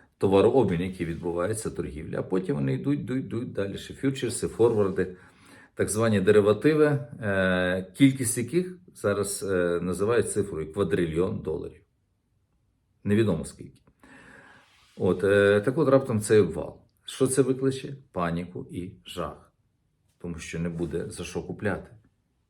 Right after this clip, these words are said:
А вже, е, скажімо, купону карбованця чи купони, чи талони, по яких колись роздавали там, е, їжу, то зараз це буде,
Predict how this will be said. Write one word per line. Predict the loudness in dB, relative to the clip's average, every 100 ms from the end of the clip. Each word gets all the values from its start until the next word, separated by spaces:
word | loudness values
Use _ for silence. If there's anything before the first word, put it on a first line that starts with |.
| _ _ _ _ _ _ _ _ _ _ _ -10
А | -6 -6 -10 -14
вже, | -2 0 0 -2 -8
е, | -4 -4
скажімо, | -4 -6 -4 -4 -6 -8 -8 -4
купону | 0 2 2 0 -4 -16 _
карбованця | 2 2 4 4 4 2 -4
чи | -4 -8
купони, | -8 -2 -2 -2 -4
чи | -6
талони, | -2 0 0 0 -4
по | -6
яких | -8 -8 -10 -10 -14
колись | -12 -10 -10 -12
роздавали | -14 -10 -8 -6 -8 -10
там, | -12 -16 -18 _ -20 _ _
е, | -8 -8
їжу, | -4 0 0 0 -4
то | -4
зараз | -4 -4 -4
це | -6
буде, | -4 -4 -4